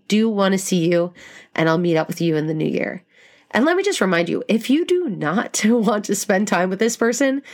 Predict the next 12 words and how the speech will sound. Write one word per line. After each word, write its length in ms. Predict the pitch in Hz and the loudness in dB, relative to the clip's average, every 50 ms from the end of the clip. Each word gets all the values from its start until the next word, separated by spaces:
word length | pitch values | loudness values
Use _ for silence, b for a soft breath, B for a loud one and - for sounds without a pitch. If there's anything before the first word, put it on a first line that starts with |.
| B B B B B B _ | B B B B B B _
don't 240 | 233 233 269 247 | 0 0 0 -2
say 320 | 233 - - 247 233 214 185 | -4 -2 0 2 2 2 2
what 140 | 175 180 170 | 2 2 2
I 100 | 165 165 | 2 0
just 180 | 160 160 160 | 0 -2 -2
said, 360 | - 170 151 - - - 175 - | -2 -2 -2 0 -4 -6 -8 -2
because 380 | - 202 196 - 214 185 180 - | -2 -2 2 2 2 0 0 -2
then 480 | - 190 175 202 220 269 294 320 359 B B B B B B | -4 -2 0 0 0 2 0 -2 -4 B B B B B B
you're 160 | - 196 208 | 0 0 2
gonna 120 | 202 196 | 2 0
have 240 | 185 185 185 175 156 | 0 0 0 2 2
this 160 | 170 165 - | 0 -2 -2